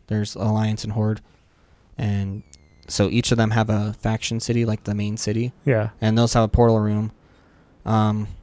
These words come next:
Speaker 1: it used to be before that the portal rooms were in the main, like, the main e-, expansion hub for each expansion, but they've changed that sense to where there's just one portal room now, and, um, like, for, on,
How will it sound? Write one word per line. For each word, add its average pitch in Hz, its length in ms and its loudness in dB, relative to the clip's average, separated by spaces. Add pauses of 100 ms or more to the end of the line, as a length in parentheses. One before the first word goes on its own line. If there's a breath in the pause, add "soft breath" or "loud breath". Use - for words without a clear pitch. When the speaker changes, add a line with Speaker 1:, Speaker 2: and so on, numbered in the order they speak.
(560)
Speaker 1:
it 123 80 2
used 143 180 4
to 151 80 4
be 147 80 6
before 127 400 4
that 110 80 2
the 110 100 0
portal 117 340 6
rooms 113 300 2
were 110 120 2
in 110 240 -2
the 107 60 0
main, 110 380 -2 (800)
like, 113 200 -2
the 117 80 2
main 120 260 4
e-, 117 80 -4 (140)
expansion 110 520 -2
hub 113 220 2
for - 180 0
each 104 180 -4
expansion, 120 540 -2 (960 soft breath)
but 107 200 4
they've 107 220 0
changed 117 360 -2
that 110 180 -2
sense - 340 -4
to 110 140 0
where 104 420 -2 (560)
there's 113 220 4
just 110 160 -2
one 110 160 0
portal 110 260 4
room 113 220 2
now, 117 240 2 (800)
and, 101 720 -2 (720 soft breath)
um, 98 420 -6 (120)
like, 107 200 -2
for, - 240 -8 (160)
on, 104 460 -4